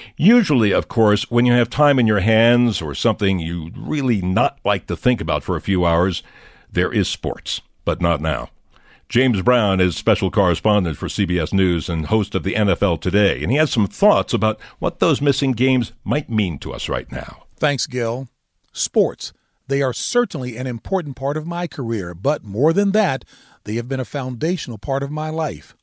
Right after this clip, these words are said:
Speaker 2: in no small way. The life lessons I learned as a high school and college athlete,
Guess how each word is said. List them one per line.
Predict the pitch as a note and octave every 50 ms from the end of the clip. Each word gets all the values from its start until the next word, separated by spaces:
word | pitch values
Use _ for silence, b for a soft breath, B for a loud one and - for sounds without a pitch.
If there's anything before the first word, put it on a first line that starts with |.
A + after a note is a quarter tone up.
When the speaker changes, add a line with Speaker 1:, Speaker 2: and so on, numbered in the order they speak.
| _ _ _ _ -
Speaker 2:
in | D3 C#3+ C#3+ C#3+
no | D3+ D#3 D#3 D#3 C3 -
small | - - - - F#3+ F3 D3 C3 D3 E3
way. | E3 F#3 F3+ D#3 F#2 - - _ _ b b b b b b b b b
The | - D#2+
life | F2+ G#2+ A#2+ A2+ -
lessons | A#2+ A#2+ A2+ - C3+ A#2 G#2
I | A#2 A2
learned | G#2 G2+ A#2 A#2+ B2 B2 A#2+ A#2
as | G#2+ G2+
a | F#2+
high | F2+ B2+ C#3+
school | C3+ - - - B2+ A2+ A#2 A2+
and | G#2 G2 -
college | - C#3+ C#3+ D3+ D#3+ D3 A#2+
athlete, | A2+ F#2 F#2 F2+ - E2+ E2+ F#2+ A#2+ C3+ -